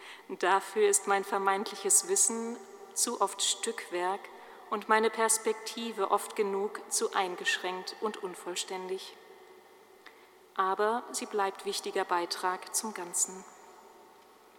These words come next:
Gut, dass Gott da Richter ist und, wie mir einmal schön gesagt wurde, er ist Richter, weil er es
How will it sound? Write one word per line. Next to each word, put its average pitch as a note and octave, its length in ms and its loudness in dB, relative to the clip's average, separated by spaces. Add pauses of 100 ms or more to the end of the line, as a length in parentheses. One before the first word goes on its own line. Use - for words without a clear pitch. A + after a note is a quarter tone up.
(640)
Gut, G3+ 420 -4 (260)
dass A#3+ 260 2
Gott - 400 -2
da G#3 140 4
Richter G#3+ 400 0
ist - 360 2 (440)
und, B3 400 2 (120)
wie G#3 120 -2
mir G3+ 320 2
einmal G3+ 420 2
schön B3 340 2
gesagt F3+ 500 0
wurde, G3 320 0 (680)
er G3+ 180 4
ist G3 280 2
Richter, G3+ 480 -2 (260)
weil F#3 320 2
er F#3 200 -2
es F#3+ 220 -2